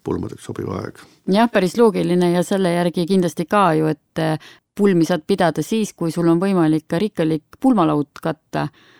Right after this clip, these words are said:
Speaker 2: et igal ajal seda paraku teha ei saanud. Ja pulmadega puhul on ka ju täpselt samamoodi huvitav, et, laulatus toimub kirikus või on kiriklik laulatus, aga sinna edasi järgneb jälle selline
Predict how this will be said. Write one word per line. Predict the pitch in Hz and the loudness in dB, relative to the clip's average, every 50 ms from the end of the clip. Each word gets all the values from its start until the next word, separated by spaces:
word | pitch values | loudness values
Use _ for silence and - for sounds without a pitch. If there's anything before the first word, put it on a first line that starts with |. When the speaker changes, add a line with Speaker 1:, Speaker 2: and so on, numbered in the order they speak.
| _ _ _ _ | _ _ _ _
Speaker 2:
et | 170 165 - | -8 -6 -4
igal | - 175 156 170 165 165 | -2 -2 0 0 0 2
ajal | 165 170 165 156 147 | 2 2 2 0 0
seda | - 165 165 151 | -2 -4 -6 -4
paraku | 156 180 180 170 - - 165 | -4 -2 -4 -4 -4 -4 -4
teha | 160 190 180 175 170 156 | -2 -2 -2 0 -2 -2
ei | 156 147 | -2 -2
saanud. | - 254 269 247 196 160 147 _ - - _ _ | 0 0 0 2 2 0 0 _ -10 -20 _ _
Ja | 190 190 196 190 | 2 2 4 6
pulmadega | 254 277 285 254 220 196 196 180 185 185 | 6 6 6 6 6 4 4 2 2 2
puhul | 233 240 226 220 | 2 4 4 4
on | 202 190 190 | 4 4 4
ka | 254 262 | 4 4
ju | 233 185 170 170 175 175 175 175 139 151 - | 4 2 2 2 2 2 2 2 0 -4 -2
täpselt | - 226 - - 196 - | -2 -4 -2 -2 -4 -2
samamoodi | 214 220 220 202 202 247 262 202 175 | 0 2 4 4 4 4 2 2 0
huvitav, | 175 180 180 180 151 _ - 160 160 | 0 0 0 -2 -2 _ -2 -2 0
et, | 165 160 _ _ _ _ | -2 -4 _ _ _ _
laulatus | - 165 160 160 156 160 180 202 226 233 214 185 165 _ _ - 185 - | -2 0 0 0 0 0 2 4 6 6 4 4 0 _ _ -8 -8 -4
toimub | - 175 165 160 160 160 156 - _ - _ | -4 -2 -2 0 2 0 0 -2 _ -12 _
kirikus | - 277 302 302 277 - _ - 277 269 254 - - - 226 | 2 4 6 6 4 2 _ 0 0 0 0 -2 -6 -6 -4
või | 190 180 | 0 0
on | 175 170 | 0 0
kiriklik | - 240 302 269 _ 220 202 - | 2 2 0 2 _ -2 -2 0
laulatus, | 214 208 202 202 196 - - 180 180 - | 0 2 2 2 0 -2 -4 -6 -4 -2
aga | 180 180 180 180 - | -2 -2 -2 -4 -2
sinna | - 196 202 196 190 185 180 190 | -2 -2 0 0 0 0 0 0
edasi | 220 - 214 180 - - | 0 0 0 -2 0 0
järgneb | 185 190 202 190 190 - 185 175 165 196 | 0 0 0 -2 -2 -2 -2 -2 0 0
jälle | 196 196 190 185 175 | 0 0 0 -2 -2
selline | - 190 175 175 175 175 175 175 | -2 -4 -2 0 0 0 0 0